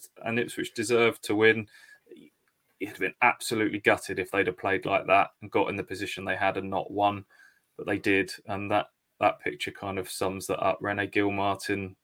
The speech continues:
Lee Grant, Martin Pert, up, hands in the air, but it's Kieran McKenna just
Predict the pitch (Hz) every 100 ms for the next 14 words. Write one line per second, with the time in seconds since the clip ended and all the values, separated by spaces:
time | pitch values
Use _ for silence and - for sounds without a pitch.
0 | _ 101 104 101 104 104 101 101 - 104
1 | 101 - 101 - 107 104 104 - _ _
2 | _ _ _ _ - 107 - - - -
3 | 117 110 107 107 104 104 101 95 101 -
4 | - 110 104 101 95 - 104 98 95 95
5 | - -